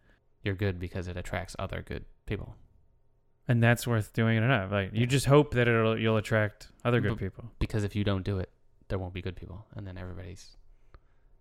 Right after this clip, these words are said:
Speaker 1: it's a, you know, everybody's bad,
Speaker 2: Hmm.
Speaker 1: essentially. Standing up for the people who get taken advantage of,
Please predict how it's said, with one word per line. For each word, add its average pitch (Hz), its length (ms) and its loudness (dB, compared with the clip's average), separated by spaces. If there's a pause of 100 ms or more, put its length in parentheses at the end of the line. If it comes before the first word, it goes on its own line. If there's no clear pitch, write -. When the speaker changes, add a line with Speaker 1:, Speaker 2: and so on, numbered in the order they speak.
(140)
Speaker 1:
it's - 140 -16
a, 78 140 -10 (280)
you 104 120 -10
know, 92 100 -10 (1300)
everybody's 92 340 -6
bad, - 160 -14 (420)
Speaker 2:
Hmm. 113 260 2
Speaker 1:
essentially. - 340 -16 (1200)
Standing 101 380 0
up 87 120 -6
for - 120 -12
the 90 80 -6
people 90 260 -6
who 90 220 -6 (1160)
get - 160 -6
taken 90 240 -10
advantage 87 400 -12
of, 90 180 -12